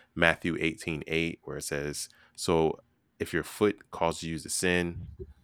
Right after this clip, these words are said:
uh, well, actually, it actually starts with the hand, right? But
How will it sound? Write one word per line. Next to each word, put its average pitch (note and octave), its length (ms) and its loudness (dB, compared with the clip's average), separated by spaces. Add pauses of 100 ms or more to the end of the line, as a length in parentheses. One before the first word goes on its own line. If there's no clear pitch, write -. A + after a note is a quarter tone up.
(140)
uh, C#2+ 200 -6
well, - 140 -8
actually, C#2+ 360 -10 (360)
it - 100 -8
actually D2 260 -12
starts - 300 -8
with C#2 100 -12
the - 100 -14
hand, F2 220 -8 (180)
right? - 360 -10
But C#2+ 260 -4